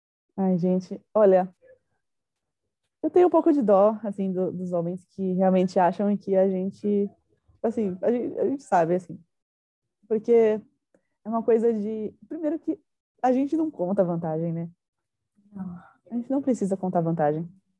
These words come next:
Speaker 1: E também é uma coisa que meus amigos homens dizem, e é,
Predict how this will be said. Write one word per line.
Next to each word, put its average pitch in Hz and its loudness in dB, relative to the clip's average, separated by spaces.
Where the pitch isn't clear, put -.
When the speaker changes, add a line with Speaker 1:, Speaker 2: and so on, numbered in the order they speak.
Speaker 1:
E 269 -8
também 208 2
é 202 2
uma 202 0
coisa 214 4
que 202 -2
meus 214 -2
amigos 185 -4
homens 185 0
dizem, 185 -2
e - -2
é, 190 0